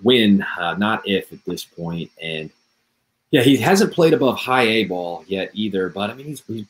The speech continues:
crushing it at spring training. Everybody knows he's got all, all the talent in the world. So I'm hoping it's sooner rather than later.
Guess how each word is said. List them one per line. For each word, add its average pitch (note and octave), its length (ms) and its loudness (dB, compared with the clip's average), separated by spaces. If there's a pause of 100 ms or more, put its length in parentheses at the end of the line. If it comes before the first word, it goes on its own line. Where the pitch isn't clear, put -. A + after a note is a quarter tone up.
crushing C3+ 400 -2
it B2 80 2
at A#2 120 0
spring B2 280 0
training. A2+ 500 0
Everybody A2 380 4
knows G#2 240 2
he's F#2+ 80 -6
got F#2+ 180 -2
all, F#2 300 0
all G#2+ 180 2
the G#2 100 2
talent G2+ 380 -2
in E2 60 -8
the F2 40 -4
world. E2 320 -2
So E2 360 -8
I'm A#2+ 80 -4
hoping G3 260 6
it's G2+ 160 2
sooner A#2+ 280 4
rather F#2+ 300 4
than E2+ 200 -4
later. F2+ 420 0